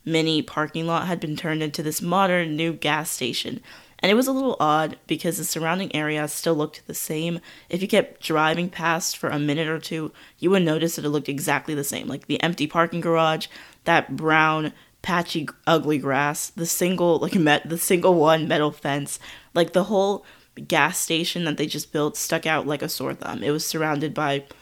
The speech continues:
some very unimproved buildings. So you might be wondering, what is wrong with a new gas station being built? In itself, there is nothing wrong with that. But when you realize what that gas station replaced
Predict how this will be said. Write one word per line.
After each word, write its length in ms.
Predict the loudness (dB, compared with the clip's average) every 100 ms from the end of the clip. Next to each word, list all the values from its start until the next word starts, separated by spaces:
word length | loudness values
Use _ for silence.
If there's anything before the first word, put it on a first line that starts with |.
| -18
some 240 | -4 -2 4
very 260 | 6 6
unimproved 560 | 4 2 0 -2 -6 -6
buildings. 540 | -6 -6 -8 -10 -10 -12 -20 -20 -4
So 120 | 2
you 40 |
might 140 | 2 2
be 80 | 0
wondering, 540 | 0 0 0 0 -2 -8 -20 _
what 180 | 0
is 160 | 2 0
wrong 240 | 0 0
with 160 | 0 -4 -2
a 60 |
new 180 | 0 0
gas 320 | 0 0 0
station 400 | -2 -4 -4 -6
being 220 | -4 -4 -4
built? 260 | -6 -8 -16 _ _ _
In 80 | 2
itself, 400 | 4 4 2 4
there 160 | 4
is 160 | 4 2
nothing 500 | -2 0 0 -2 -4
wrong 160 | -6 -6
with 140 | -6
that. 240 | -8 -10 -12 -20 -20 -20 -6
But 280 | 2 2 2
when 120 | 0
you 100 | -2
realize 380 | 0 2 2 0
what 280 | -2 -2 0
that 180 | -4 -4
gas 240 | -4 -4
station 340 | -4 -4 -4 -4
replaced 500 | -4 -4 -4 -4